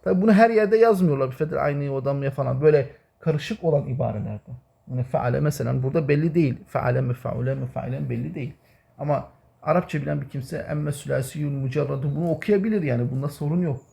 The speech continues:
Anladınız mı? Bunun harekelerini bilir ama bunun harekesini bilemez. O yüzden bile-,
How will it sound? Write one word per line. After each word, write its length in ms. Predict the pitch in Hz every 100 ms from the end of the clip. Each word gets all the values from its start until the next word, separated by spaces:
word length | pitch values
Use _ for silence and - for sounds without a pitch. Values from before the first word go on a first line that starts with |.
| _ _ _ _ _ _ 156
Anladınız 340 | 147 330 202
mı? 140 | 127 107 - _ _ -
Bunun 120 | 139
harekelerini 720 | 147 151 143 147 135 160 165
bilir 260 | 156 147 123 -
ama 300 | 156 151 139
bunun 260 | 185 214
harekesini 640 | 170 170 165 165 170 233
bilemez. 460 | 170 170 139 117 - _ _ _ _ _
O 180 | - 170
yüzden 400 | 185 160 233 359 - _ _ _ _
bile-, 400 | 131 139 196 202